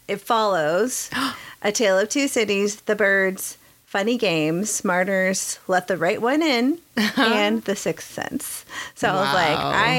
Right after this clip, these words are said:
Speaker 1: am loving that." <laughs>
Speaker 2: That is
Speaker 1: That
Speaker 2: ama-,
Speaker 1: list of
Speaker 2: what
Speaker 1: movies.
Speaker 2: a crazy list.
Speaker 1: Yeah, it was pretty. I was like,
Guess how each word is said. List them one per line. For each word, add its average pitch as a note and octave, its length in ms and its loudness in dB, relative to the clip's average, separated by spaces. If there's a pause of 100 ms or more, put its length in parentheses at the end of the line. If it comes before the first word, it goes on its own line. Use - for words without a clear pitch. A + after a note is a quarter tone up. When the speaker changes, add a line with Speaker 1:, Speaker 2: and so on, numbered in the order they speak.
(260)
Speaker 1:
am F#3+ 180 -2
loving F#3 380 2
that." D#3 380 0
<laughs> - 180 2
Speaker 2:
That F#3 160 2
is G#3+ 60 4
Speaker 1:
That A3+ 100 4
Speaker 2:
ama-, G#3+ 100 0
Speaker 1:
list F#3 260 2
of G3 140 2
Speaker 2:
what G#3 280 4
Speaker 1:
movies. A#3+ 520 2
Speaker 2:
a - 100 -20
crazy D4 840 2
list. D4 540 0
Speaker 1:
Yeah, C#4 240 2 (100)
it A#3 120 2
was A3+ 180 0
pretty. G#3 360 0
I F#3 120 2
was F3+ 100 -2
like, E3 240 0